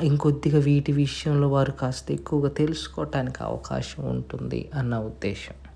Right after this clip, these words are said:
So, ఈ ఫిలిప్పీలకు రాసిన పత్రిక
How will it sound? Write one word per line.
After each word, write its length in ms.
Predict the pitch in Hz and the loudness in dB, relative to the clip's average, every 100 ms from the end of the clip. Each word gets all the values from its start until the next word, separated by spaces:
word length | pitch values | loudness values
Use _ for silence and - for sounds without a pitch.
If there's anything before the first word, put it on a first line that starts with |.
| - 139 | -4 0
So, 180 | 123 135 - - - - - - - - - - - - - - - | 0 0 -12 -18 -18 -18 -20 -20 -20 -20 -20 -20 -20 -20 -20 -18 -8
ఈ 420 | 165 156 143 135 131 | -2 2 4 4 2
ఫిలిప్పీలకు 640 | - 170 170 180 165 151 | 6 8 8 6 4 6
రాసిన 340 | 139 131 147 | 4 4 2
పత్రిక 540 | 143 135 135 - 139 | 0 0 0 0 0